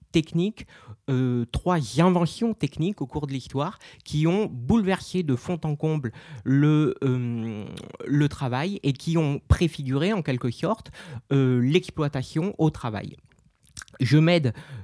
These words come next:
euh, je, je, je, je m'aide de trois auteurs, donc James Scott, Louis Mun-, Mumford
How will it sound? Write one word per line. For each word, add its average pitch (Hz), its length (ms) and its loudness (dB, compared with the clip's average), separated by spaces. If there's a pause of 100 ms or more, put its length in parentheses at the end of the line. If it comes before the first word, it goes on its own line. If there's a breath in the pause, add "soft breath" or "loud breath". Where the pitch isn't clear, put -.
(120)
euh, 123 800 2 (840)
je, 131 460 0
je, 123 120 -4 (120)
je, 117 640 -2
je 117 140 2
m'aide 143 200 0
de 123 80 0
trois 131 320 0
auteurs, 175 400 0
donc 123 200 -4 (100)
James 131 240 0
Scott, 156 480 -4
Louis 131 340 -2
Mun-, 117 260 -6
Mumford 120 580 -6